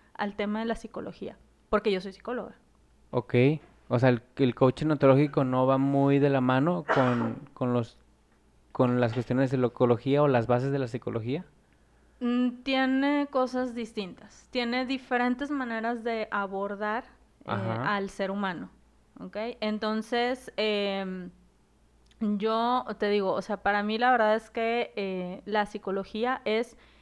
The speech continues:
Speaker 1: encontrar primeramente la razón por la cual está pasando lo que está pasando.
Speaker 2: Encontrar la razón,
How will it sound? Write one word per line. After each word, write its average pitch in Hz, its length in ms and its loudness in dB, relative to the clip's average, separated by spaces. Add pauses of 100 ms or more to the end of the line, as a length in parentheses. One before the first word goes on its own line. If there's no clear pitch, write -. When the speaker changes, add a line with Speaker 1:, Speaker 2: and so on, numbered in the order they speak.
(220)
Speaker 1:
encontrar 214 880 -4
primeramente 233 1040 -2
la 202 300 0
razón 196 500 -6
por 294 200 -8
la 226 160 -4
cual 214 440 -4
está 208 480 -8
pasando 233 420 -6
lo 240 140 -6
que 185 80 -10
está 180 220 -10
pasando. 196 500 -6 (440)
Speaker 2:
Encontrar 120 380 -2
la 151 140 0
razón, 110 520 -6